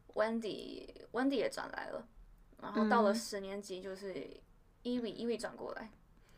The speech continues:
Speaker 1: 但 Ewing 后来转走。
Speaker 2: 哦，还有 Clara，就 Wendy 跟 Clara
Speaker 1: 哦，对，对，对，
Speaker 2: 同时
Speaker 1: 他们是一起，
Speaker 2: 转过来。
Speaker 1: 哦，对，他们以前是同班的，然后他们一起转过来。
Speaker 2: 对啊。嗯。
Speaker 1: 嗯哼，所以简单来说就是这样子。那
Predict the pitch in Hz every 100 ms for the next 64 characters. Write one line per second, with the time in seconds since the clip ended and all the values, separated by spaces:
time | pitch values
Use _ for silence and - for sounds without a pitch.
0 | - 294 285 285 226 180 - - - -
1 | - - - - - - - - - -
2 | - 226 247 165 - 156 156 147 - -
3 | - - - - - 196 190 196 165 160
4 | 165 - 160 311 311 277 254 240 277 302
5 | 285 254 175 - - 381 392 392 254 233
6 | 247 202 202 196 196 190 226 175 175 196
7 | - - 208 - - - - 208 196 202
8 | 226 220 208 202 - - - - 415 392
9 | 226 196 269 269 196 220 214 202 208 -
10 | - 240 294